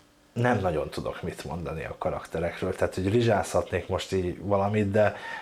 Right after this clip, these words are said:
de, de őszintén nem. Nem is azt mondom, hogy a, a,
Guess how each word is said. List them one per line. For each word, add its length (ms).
de, 440
de 200
őszintén 520
nem. 360
Nem 640
is 160
azt 200
mondom, 380
hogy 260
a, 280
a, 420